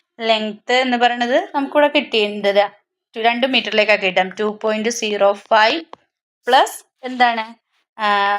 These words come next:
വൺ മീറ്റർ എഴുപത്തഞ്ച് സെന്റിമീറ്റർ എന്ന് പറയുമ്പോ അതിന്റെ ഫ്രാ-, ഉം, ഡെസിമൽ ഫോം എങ്ങനെ എഴുതുക? വൺ പോയിന്റ് സെവൻ ഫൈവ് അല്ലേ? വൺ പോയിന്റ് സെവൻ ഫൈവ് എന്നാണ്. വൺ പോയിന്റ്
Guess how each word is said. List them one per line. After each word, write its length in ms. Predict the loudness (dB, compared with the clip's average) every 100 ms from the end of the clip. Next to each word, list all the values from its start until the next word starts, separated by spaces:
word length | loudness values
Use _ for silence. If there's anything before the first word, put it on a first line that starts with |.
| -6 -12 _ _ _ -14 -2 0
വൺ 160 | 2
മീറ്റർ 260 | 0 0 2
എഴുപത്തഞ്ച് 340 | 2 0 -2
സെന്റിമീറ്റർ 540 | -2 -2 0 -2 -2 -2
എന്ന് 140 | 0
പറയുമ്പോ 240 | 2 2
അതിന്റെ 360 | 2 0 0 0 0 -8 -20 _ 0
ഫ്രാ-, 240 | 2 2 0
ഉം, 340 | -4 -8 -4
ഡെസിമൽ 340 | -4 -2 -2
ഫോം 280 | 0 0 2
എങ്ങനെ 240 | 2 0 2
എഴുതുക? 400 | 2 0 -2 _ -4
വൺ 220 | -4 -4 -6
പോയിന്റ് 420 | -4 -2 2 2 0 -6 _ _ _ _ _
സെവൻ 420 | 0 4 4 2
ഫൈവ് 320 | 0 0 0 0
അല്ലേ? 200 | 2 2
വൺ 280 | 0 -2 -10
പോയിന്റ് 280 | -8 -4 -2
സെവൻ 360 | 2 2 2
ഫൈവ് 260 | 2 0 2
എന്നാണ്. 280 | 0 -2 -6 _ _ _ _ _ _ _ _ -6
വൺ 120 | -2
പോയിന്റ് 340 | 2 2 2